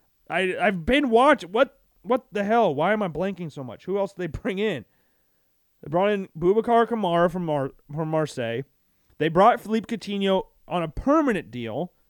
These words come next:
They got Ludwig Antonsen, Aug-, jeez, Ludwig Augustinsson, the Swedish international left back from Sevilla on loan. I feel like they've made other moves. Why am I not, I can't think of the other moves.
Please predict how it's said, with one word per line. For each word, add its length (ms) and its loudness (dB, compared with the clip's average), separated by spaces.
They 120 -2
got 340 2
Ludwig 380 2
Antonsen, 720 -2
Aug-, 220 -2
jeez, 260 -20
Ludwig 360 8
Augustinsson, 800 0
the 60 -6
Swedish 360 2
international 480 -2
left 260 0
back 300 -2
from 160 -6
Sevilla 420 -2
on 120 -4
loan. 500 0
I 60 -12
feel 180 -2
like 100 2
they've 160 0
made 220 2
other 200 4
moves. 280 2
Why 200 2
am 100 2
I 120 4
not, 260 0
I 120 -4
can't 240 -6
think 160 -2
of 60 -4
the 100 0
other 140 0
moves. 340 -4